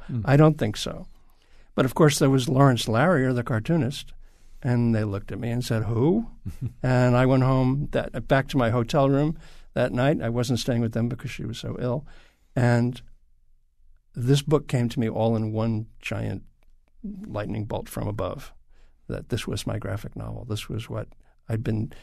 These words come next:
Speaker 2: sort of wondering, do I have one of these things in me? Do I have a book in me? Is Zippy the only thing I'm gonna be doing? And it all came to me in one, one evening, really.
Speaker 1: You know, speaking of Zippy, um, I think I have a hard job, that it's, it's pretty relentless. But I know, I,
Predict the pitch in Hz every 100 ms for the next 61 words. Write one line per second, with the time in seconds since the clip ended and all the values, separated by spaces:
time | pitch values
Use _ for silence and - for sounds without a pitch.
0 | - - 156 160 151 - - - 147 156
1 | 156 151 135 123 117 131 123 123 127 120
2 | 120 - - 120 120 113 131 131 120 110
3 | 127 117 120 117 131 131 107 107 117 135
4 | 123 123 120 127 120 123 120 117 113 113
5 | 127 143 156 - - - - _ - 139
6 | 113 113 113 113 113 110 110 110 123 113
7 | 113 117 117 120 123 - 120 117 127 127
8 | 294 120 123 101 104 - 131 127 117 -
9 | - - - - 208 202 175 220 160 156
10 | - - 226 226 208 160 147 123 123 117
11 | 127 - - 139 127 120 120 120 - -
12 | - _ _ _ _ - - 175 170 156
13 | 139 113 107 113 104 - 131 156 - 135
14 | 123 113 - 131 - 123 113 117 117 -
15 | 120 - 139 139 147 165 175 127 - -
16 | - 139